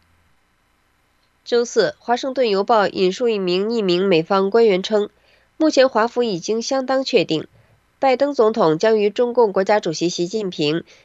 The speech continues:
在今年十一月在旧金山举行的亚太经济合作组织峰会上会面，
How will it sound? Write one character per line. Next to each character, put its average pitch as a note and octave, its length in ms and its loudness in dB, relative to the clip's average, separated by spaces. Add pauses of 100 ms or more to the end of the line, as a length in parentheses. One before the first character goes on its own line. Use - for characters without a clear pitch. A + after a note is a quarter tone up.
在 G#3+ 180 4
今 C4+ 200 -6
年 A#3 180 2
十 A3+ 200 0
一 A#3+ 120 -2
月 B3+ 280 0 (120)
在 F#3 240 0
旧 B3+ 180 -2
金 B3 200 -2
山 B3+ 280 0
举 D#3 160 -4
行 B2+ 260 -2
的 D3+ 240 2
亚 G3+ 140 2
太 F3+ 200 0
经 A3+ 180 -2
济 A3 80 0
合 F3 160 0
作 F#3+ 220 4
组 C#3 180 -4
织 F#3 160 0
峰 A3 220 2
会 A3 120 2
上 D3+ 240 0
会 E3 180 -4
面， D#3 260 0